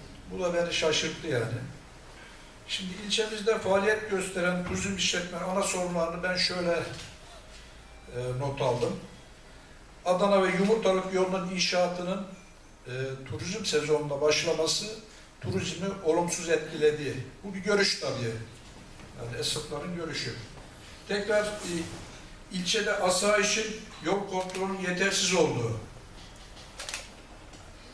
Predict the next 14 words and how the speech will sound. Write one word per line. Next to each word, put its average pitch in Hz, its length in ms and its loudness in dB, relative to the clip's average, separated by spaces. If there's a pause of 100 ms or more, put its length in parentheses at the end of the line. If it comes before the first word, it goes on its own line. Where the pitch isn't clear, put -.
(200)
Gerçi 151 340 -2
emniyet 170 400 -2 (220)
amir 156 360 2
vekilimiz 160 500 -4
burada 160 220 0
bu 156 140 -8
konuyu 156 260 2
herhalde 151 260 2 (920)
bir 156 60 -4
açıklık 165 360 -2
getirecektir. 151 840 -6 (840)
E, 123 60 -12 (4000)
bazı 208 280 4
esnaflarımızın 202 840 4